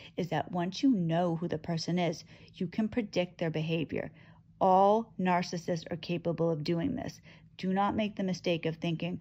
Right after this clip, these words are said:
"Well, my narcissist would never do that. My husband, my wife would never do that." They'll never do it until they do. So I'll tell you what happened to me,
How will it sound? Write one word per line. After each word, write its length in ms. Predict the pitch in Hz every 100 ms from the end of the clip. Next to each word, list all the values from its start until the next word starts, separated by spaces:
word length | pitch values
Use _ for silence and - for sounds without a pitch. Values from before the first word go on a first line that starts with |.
| - -
"Well, 320 | 185 175 - -
my 200 | 208 196
narcissist 540 | 180 156 165 160 165 -
would 100 | -
never 200 | 170 -
do 120 | -
that. 180 | - -
My 120 | 180
husband, 440 | 147 175 - 170 165
my 140 | 165
wife 300 | 165 170 165
would 160 | 156 160
never 340 | 175 - 170
do 200 | - 170
that." 300 | - - - - - - - - -
They'll 180 | 170 156
never 420 | 160 170 180 185
do 280 | 170 214 175
it 100 | 160
until 400 | 175 165 - 180
they 200 | 160 180
do. 260 | - 180 - - - - - -
So 340 | - 185 156 - - -
I'll 140 | 165
tell 180 | - 208
you 80 | 233
what 120 | 269
happened 300 | 240 226 220
to 100 | -
me, 340 | 196 165 -